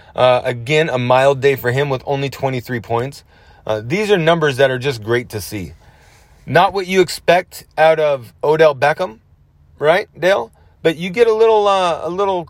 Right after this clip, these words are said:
catch up there with your tight end and with your flex play. So great job all the way across the board. Mark Ingram didn't fire and Odell Beckham didn't fire off. But when you have one,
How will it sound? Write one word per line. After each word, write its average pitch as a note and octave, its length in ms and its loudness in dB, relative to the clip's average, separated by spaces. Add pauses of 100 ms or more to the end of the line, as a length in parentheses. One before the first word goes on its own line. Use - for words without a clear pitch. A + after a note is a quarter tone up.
catch A3 260 -2
up E3 160 0
there D#3+ 340 2 (380)
with D3 140 -6
your C#3+ 120 -6
tight E3+ 320 2
end D#3+ 400 -6
and C#3+ 460 -6
with C#3 200 -10
your C3+ 120 -6
flex D3+ 320 0
play. G2+ 300 -8 (360)
So C3 380 0 (140)
great E3+ 260 -2
job D3+ 320 4
all E3 180 0
the F#3+ 60 -4
way F#3 120 -2
across D#3 320 0
the D3 60 -10
board. C3+ 560 -4
Mark D3+ 280 0
Ingram E3 320 -6
didn't D3+ 220 -8
fire D#3 340 2
and C#3+ 100 -6
Odell D3 240 2
Beckham C#3+ 340 0
didn't A#2+ 200 -8
fire A#2+ 320 0
off. A#2 180 0 (380)
But D3 100 2
when E3 160 -2
you F#3 120 0
have D3+ 140 2
one, C#3 420 0